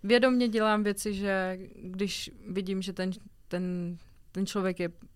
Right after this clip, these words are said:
jako smutnej nebo něco se s ním děje, tak si pojďme sednout, pojďme se o tom pobavit. Eh, prostě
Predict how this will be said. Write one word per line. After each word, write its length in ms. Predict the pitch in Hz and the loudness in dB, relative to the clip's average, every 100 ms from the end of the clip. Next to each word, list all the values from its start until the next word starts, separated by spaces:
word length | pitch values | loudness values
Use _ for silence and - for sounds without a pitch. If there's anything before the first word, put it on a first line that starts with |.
| - | -10
jako 220 | 170 - 170 | -10 -6 -2
smutnej 580 | 208 202 202 180 175 | 2 2 4 2 2
nebo 220 | 170 170 170 | -2 -2 0
něco 300 | 175 - 170 | -2 -2 -6
se 120 | 160 | -2
s 60 | |
ním 140 | 190 185 | 0 2
děje, 260 | 185 180 | 4 2
tak 140 | 175 185 | 0 -4
si 120 | 180 | -6
pojďme 280 | 175 175 175 | -6 -6 -4
sednout, 360 | - 185 175 165 | -2 0 0 -2
pojďme 300 | 175 180 175 | -4 -4 -4
se 140 | 170 | -2
o 80 | 175 | -2
tom 160 | 202 | 0
pobavit. 520 | 185 165 165 151 220 - - - - - - - - - - - | -2 0 0 0 -4 -8 -20 -20 -20 -20 -20 -20 -20 -20 -20 -8
Eh, 520 | 170 175 175 170 170 170 - - - - | -4 0 0 0 -4 -10 -20 -18 -14 -6
prostě 340 | 190 - 202 | -6 -4 -6